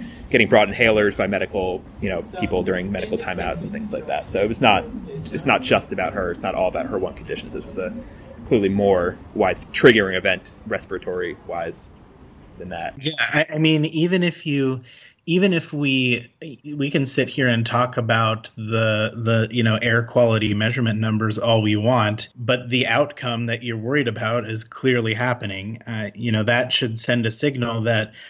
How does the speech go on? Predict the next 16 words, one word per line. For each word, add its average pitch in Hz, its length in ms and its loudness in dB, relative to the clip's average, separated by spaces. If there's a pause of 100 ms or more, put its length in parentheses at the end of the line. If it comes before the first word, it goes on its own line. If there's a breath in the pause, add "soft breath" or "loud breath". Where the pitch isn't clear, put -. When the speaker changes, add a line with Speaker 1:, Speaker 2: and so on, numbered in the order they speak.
(140 loud breath)
Speaker 2:
regardless 123 720 2
of 110 160 0
the 110 80 -2
number, 113 380 0
the 110 200 -2
air 123 220 2
quality, 104 840 0 (520 soft breath)
uh, 113 260 4
at 117 160 -2
the 113 100 -2
time 123 360 2
in 113 120 2
which 113 260 -2
they 113 100 2
were 107 160 -2
playing 110 600 0